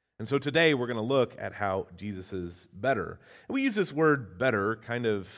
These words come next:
in a, a, a broad meaning. Have you ever gotten something better? Maybe you had something and it was replaced. Maybe you didn't want it to be replaced, but it ended up that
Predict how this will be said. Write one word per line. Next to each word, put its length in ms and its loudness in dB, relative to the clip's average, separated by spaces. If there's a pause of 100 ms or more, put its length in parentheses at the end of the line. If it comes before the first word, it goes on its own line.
(360)
in 140 -10
a, 560 -8
a, 40 -10
a 20 -6
broad 680 2
meaning. 400 -6
Have 180 -4
you 220 -6
ever 420 0 (640)
gotten 320 6
something 460 -4
better? 320 -2
Maybe 240 -4
you 180 -2
had 500 2 (140)
something 560 -4
and 100 -4
it 140 -8
was 240 -6
replaced. 880 -4
Maybe 180 -10
you 60 -8
didn't 220 -10
want 160 -2
it 100 -10
to 60 -18
be 100 -4
replaced, 400 -6
but 120 -4
it 100 0
ended 240 0
up 180 2
that 280 2